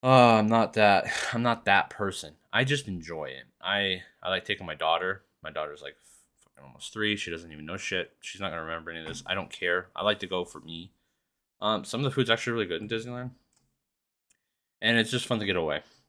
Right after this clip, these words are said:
It's usually not too stressful, except for the airport. I am a, a absolute fucking nightmare in the airport. If you ever wanna see me at my highest level of anxiety, is take me through the airport. Dude, it is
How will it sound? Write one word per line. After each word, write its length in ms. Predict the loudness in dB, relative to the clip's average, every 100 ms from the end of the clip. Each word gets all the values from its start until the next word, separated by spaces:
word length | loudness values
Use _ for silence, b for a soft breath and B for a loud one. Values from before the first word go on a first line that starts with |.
| -10
It's 340 | -10 -8 -8
usually 320 | -6 -4 -2 -2
not 320 | 0 -2 -4
too 140 | -10
stressful, 500 | -6 -8 -8 -10 -10 -12
except 320 | -8 -6 -6
for 100 | -6
the 60 |
airport. 400 | -4 -6 -8 -12 -8
I 100 | -6
am 160 | -6
a, 100 | -8 -12 _ _ _ -16
a 100 | -16 -2
absolute 520 | 2 2 2 -8 -12 _ _ _
fucking 640 | -20 -6 -6 -6 -12 -10
nightmare 320 | -8 -8 -10
in 80 | -10
the 60 | -10
airport. 440 | -10 -10 -12 -12 -20 _ _ _ _ _ _ _ 0
If 340 | 2 2 0
you 180 | -4 0
ever 220 | 2 2
wanna 200 | 2 0
see 300 | -4 -2 -2
me 140 | 0 -2
at 80 |
my 140 | -4 -10
highest 480 | -2 2 2 0 -6
level 240 | -6 -6
of 80 | -10
anxiety, 520 | -12 -6 -6 -6 -10
is 220 | -14 -16 -14
take 400 | -8 -4 -4 -4
me 80 |
through 160 | -10 -10
the 100 | -8
airport. 440 | -8 -10 -14 -14 _ _ _
Dude, 200 | -6 -4
it 140 | -2 -2
is 240 | -4